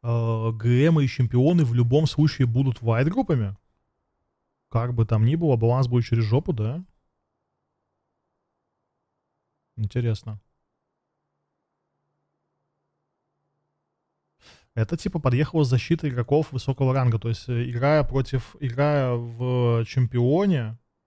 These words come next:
или в Г М, если два Г М против меня стакаются, они будут считаться вайт-группой. Только на кого они баланситься будут, я не понимаю.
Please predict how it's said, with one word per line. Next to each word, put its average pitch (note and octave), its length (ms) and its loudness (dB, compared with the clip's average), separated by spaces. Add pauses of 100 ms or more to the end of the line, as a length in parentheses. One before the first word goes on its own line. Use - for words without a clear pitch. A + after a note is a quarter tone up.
(240)
или B2 180 -6
в A#2 100 -4
Г A#2 280 0
М, C3 280 -2 (1040)
если B2 300 -2
два B2 280 0
Г A#2+ 200 0
М B2+ 160 4
против - 300 -6
меня B2 180 2
стакаются, D3 580 -2
они A#2+ 140 2
будут B2+ 180 0
считаться B2+ 300 0
вайт-группой. A2+ 600 0 (1300)
Только A#2 200 -2
на A#2 120 2
кого A#2+ 240 0
они C#3+ 120 0
баланситься B2+ 500 0
будут, A2 260 -2
я G#2 60 0
не G#2 60 0
понимаю. G#2 500 -2